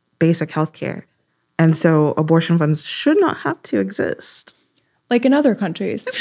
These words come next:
Speaker 2: where they don't <laughs> exist.
Speaker 1: Other countries, it's just,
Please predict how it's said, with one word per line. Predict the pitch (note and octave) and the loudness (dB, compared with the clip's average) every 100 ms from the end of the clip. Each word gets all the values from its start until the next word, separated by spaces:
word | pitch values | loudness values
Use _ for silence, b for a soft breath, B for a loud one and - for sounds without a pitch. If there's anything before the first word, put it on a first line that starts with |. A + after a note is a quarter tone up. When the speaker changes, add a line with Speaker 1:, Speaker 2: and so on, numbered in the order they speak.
| G#3 | 0
Speaker 2:
where | G3 | 2
they | G3+ | 0
don't | G#3 G#3+ | 2 0
<laughs> | |
exist. | G3 C#4+ A#3+ A3 - D4 D4 D4 C#4 - | 0 0 2 0 2 2 4 2 -2 -4
Speaker 1:
Other | B3 D4+ | 2 2
countries, | D4+ A#3+ A#3+ A3+ | 4 4 4 2
it's | G#3 A3 - - _ | 2 0 0 -12 _
just, | A3+ A#3 A#3 | 4 4 2